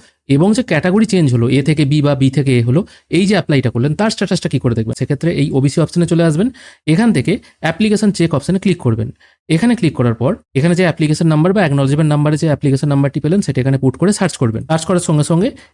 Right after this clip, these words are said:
এখানে স্ট্যাটাস দেখাবে যে পেন্ডিং, এখনো কাজ হয়নি যেহেতু অ্যাপ্লাই করা হয়েছে। এবার কতদিন সময় লাগতে পারে বা কত তাড়াতাড়ি সরকার প্রসেস করে সেটাই এবার দেখার বিষয় আছে। একবার অ্যাপ্রুভ হয়ে গেলেই আপনারা কিন্তু সার্টিফিকেট ডাউনলোড করতে পারবেন সার্টিফিকেট ডাউনলোড অপশন থেকে।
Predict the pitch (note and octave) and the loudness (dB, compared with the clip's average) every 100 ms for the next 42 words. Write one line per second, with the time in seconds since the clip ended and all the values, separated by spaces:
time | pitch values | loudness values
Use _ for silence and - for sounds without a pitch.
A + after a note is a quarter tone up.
0 | - C#3 D#3 D#3+ - C3 F3 D#3+ D#3+ D#3+ | -4 0 2 0 0 0 0 -2 -2 0
1 | C#3+ C3+ C3+ C3+ F3+ A#3 - C3+ F3+ E3 | 0 0 2 2 2 -2 -4 -4 -2 0
2 | D3+ C#3 C3+ D#3+ F#3+ D#3+ E3 D3 C#3 C3+ | 0 0 0 2 2 0 0 -2 0 0
3 | B2+ C3 B2+ C#3+ C#3 C#3 C#3 D3 D#3 - | 2 2 2 2 0 0 0 2 0 -2
4 | - _ - C#3+ D#3 C3+ C3 C#3 C#3+ C#3+ | -20 _ 0 2 4 2 0 -2 0 0
5 | D3+ C#3+ E3+ D3+ C3+ C#3+ E3+ - C3+ D3+ | 0 0 0 0 0 0 -2 0 -2 0
6 | D3+ C3 A#2+ D#3+ - D#3+ - _ _ - | -2 -2 -2 -2 0 -2 -4 _ _ -4
7 | D#3+ G3 G3 B2+ G3 - - B2+ C3+ D3 | -2 2 2 0 -2 -6 -12 -4 -2 0
8 | A#2+ - A#2+ A2 - - D3 D#3 G#3 G3 | 0 0 -2 -2 -6 -6 -2 0 0 2
9 | A#3 G#3 G#3+ G#3+ C#4 F3+ D3+ D#3 D3 F#3 | 2 4 4 4 2 2 2 0 -2 -2
10 | B2 A#2+ C#3 F#3+ - _ - B2+ C3 D3 | -2 -2 -2 -4 -6 _ -4 0 2 2
11 | C#3+ C3+ C3 C3 F#3 G3 A#2+ B2 C3+ D#3 | 0 -4 -2 0 -2 -2 -4 -2 -2 -2
12 | B2 C3+ D3+ F#3 _ - C#3 - B2 A2+ | 0 2 2 0 _ -4 -4 0 -2 -2